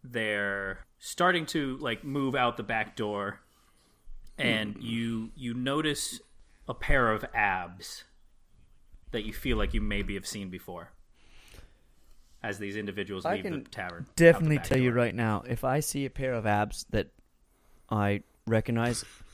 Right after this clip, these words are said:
Speaker 3: I don't even tell Rufus what's going on. I'm, I'm heading for him.
Speaker 2: <laughs> So, so, like, as he, like, gets up, I'm just like, "So, Merrick," and then boom, gone.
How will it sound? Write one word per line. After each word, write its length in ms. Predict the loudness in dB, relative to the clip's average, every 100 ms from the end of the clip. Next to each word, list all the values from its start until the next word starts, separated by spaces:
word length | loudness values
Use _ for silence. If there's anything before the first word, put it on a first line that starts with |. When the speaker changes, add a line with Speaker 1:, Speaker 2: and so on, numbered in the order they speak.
| 6
Speaker 3:
I 120 | 8
don't 160 | 10 10
even 260 | 8 6 8
tell 480 | 10 12 10 6 -2 -10 _ _ _ _ _ _ -2 10
Rufus 380 | 10 12 8 6
what's 160 | 6
going 240 | 8 10 10
on. 240 | 6 4 0
I'm, 300 | 6 6 6 0 _ 2
I'm 220 | 4 6
heading 300 | 8 6 4
for 180 | 0 0
him. 160 | -2 -6 -6 -12 -14 -10 -2 -2
Speaker 2:
<laughs> 80 | 4
So, 300 | 4 8 8
so, 220 | 12 12
like, 180 | 12 12
as 200 | 12 12
he, 100 | 12
like, 160 | 10 8
gets 180 | 8 8
up, 100 | 8
I'm 120 | 8
just 100 | 6
like, 100 | 4 0 -4
"So, 200 | 8 12
Merrick," 460 | 12 12 12 12 10
and 80 | 6
then 140 | 6
boom, 260 | 8 6 6
gone. 260 | 2 -4